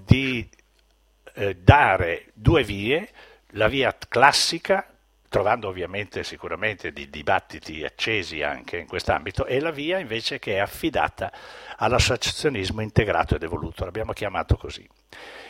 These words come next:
che non è l'utap. Non è l'utap perché noi non vogliamo sguarnire il territorio e di conseguenza il medico di medicina generale svolge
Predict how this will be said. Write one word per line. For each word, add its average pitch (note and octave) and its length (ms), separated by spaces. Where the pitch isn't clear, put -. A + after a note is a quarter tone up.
che D#3 120
non E3+ 200
è C#3+ 100
l'utap. B2 500
Non C3+ 180
è F3+ 80
l'utap G#3 440
perché - 400
noi C#3 280
non B2 140
vogliamo D#3 420
sguarnire A#2 380
il A2 60
territorio G2 560
e G#2+ 120
di G2 80
conseguenza A#2 600
il G2 80
medico A#2+ 300
di F#2 120
medicina G#2 420
generale A2+ 560
svolge E2+ 560